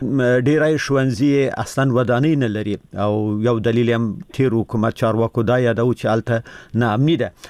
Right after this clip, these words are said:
نو تاسې به په زابل کې تعلیم ته، اه، توجه زیاته کوئ او آیا امکانات هم ورته لرئ چې ښوونځي جوړ کوئ او، اه، هغه ښوونځي چې غیر فعال دي هغه فعاله کړئ؟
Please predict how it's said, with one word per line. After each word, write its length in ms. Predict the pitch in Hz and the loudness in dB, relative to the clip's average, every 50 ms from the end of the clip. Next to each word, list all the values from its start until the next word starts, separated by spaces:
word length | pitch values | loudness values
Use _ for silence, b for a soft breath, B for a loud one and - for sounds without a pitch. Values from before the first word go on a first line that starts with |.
| B B B B - | B B B B -2
نو 320 | 147 165 165 165 160 160 | 0 2 2 2 2 0
تاسې 320 | - - 196 180 - 196 | 0 0 -2 -2 -2 -2
به 260 | 170 185 180 180 170 156 143 139 139 131 | -2 0 0 0 0 -2 -4 -10 -10 -4
په 80 | - 147 | -2 -2
زابل 360 | 131 110 143 139 139 165 185 | 0 0 0 0 0 0 0
کې 380 | 165 - - 170 165 160 160 143 131 120 143 - - | -2 -2 -2 0 2 2 0 0 -4 -8 -14 -16 -6
تعلیم 320 | - 156 135 143 160 170 151 | -2 0 0 2 2 0 0
ته، 140 | - - 151 | 0 0 2
اه، 800 | 147 147 151 147 139 - 233 - 123 117 123 127 123 120 120 123 | 2 2 2 0 -4 -10 -12 -10 -8 -6 -4 -2 0 2 0 0
توجه 460 | - - 127 123 127 123 - 147 147 | 0 0 2 2 2 2 2 2 2
زیاته 360 | 123 101 156 160 160 - 175 | 2 2 0 0 0 0 -2
کوئ 240 | - - 185 185 175 | 0 2 2 2 4
او 260 | 165 151 147 147 135 - | 2 2 2 0 0 0
آیا 280 | 131 135 135 127 127 | 0 2 2 2 0
امکانات 480 | 127 110 - - 120 127 135 139 135 - | -2 -2 -2 -2 0 2 2 2 2 0
هم 140 | 135 127 117 | 0 0 0
ورته 200 | 117 - 123 120 | 0 0 0 0
لرئ 280 | 110 110 - 156 170 | 2 2 2 2 2
چې 300 | 175 - 185 175 165 165 147 - | 0 0 0 0 2 0 0 0
ښوونځي 340 | - 123 120 113 98 123 135 107 | 0 0 0 0 0 -2 -2 0
جوړ 160 | 120 139 131 127 - | 0 0 0 0 0
کوئ 240 | 143 135 135 135 131 | 0 2 2 2 2
او، 200 | 127 131 131 B B B B B B B B B | 2 2 0 B B B B B B B B B
اه، 340 | - 113 117 117 113 113 101 | 0 2 2 4 2 2 0
هغه 320 | 101 127 127 98 110 123 117 | 0 0 -2 0 0 0 0
ښوونځي 540 | - - 127 117 113 107 92 120 127 120 - - | 0 0 0 0 0 0 0 0 0 0 0 -2
چې 360 | - 120 117 120 120 110 95 | 0 0 2 2 2 2 2
غیر 200 | 135 131 120 120 | 2 2 2 0
فعال 300 | - - 113 113 117 117 | 0 0 0 2 2 2
دي 120 | 107 117 113 | 2 2 0
هغه 200 | 104 92 110 113 | 0 0 -2 -4
فعاله 340 | - - 107 117 131 131 | -2 -2 0 0 2 0
کړئ؟ 260 | 131 - - 139 147 | 0 0 -2 -2 -2